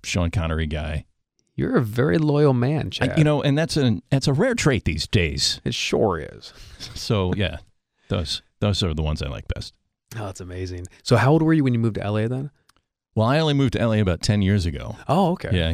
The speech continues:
Speaker 1: I got sidetracked into a, an actual real career.
Speaker 2: Okay, so, uh, let's come back then. So after college, so d-, what, what did you major in?
Speaker 1: I started out in radio, television, and film.
Speaker 2: Yep.
Speaker 1: And, uh, I got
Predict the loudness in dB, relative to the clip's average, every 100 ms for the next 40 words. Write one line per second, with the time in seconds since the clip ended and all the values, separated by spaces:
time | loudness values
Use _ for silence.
0 | 0 0 0 0 0 0 0 -4 -4 -12
1 | -6 -2 0 0 -2 -2 0 0 -2 -2
2 | 0 0 0 -2 0 2 0 0 0 2
3 | 2 0 0 0 2 2 2 2 -2 -6
4 | -4 -2 -2 -4 -4 -2 -2 -4 -8 -14
5 | _ _ _ _ 2 4 4 -2 _ _
6 | 2 2 6 6 6 2 0 -4 -12 -20
7 | _ _ _ _ _ _ -2 2 2 2
8 | 2 2 2 2 2 2 2 2 0 0
9 | -2 -2 -4 -2 -4 -4 _ _ _ _
10 | _ -2 0 0 0 -2 -4 -4 -2 -2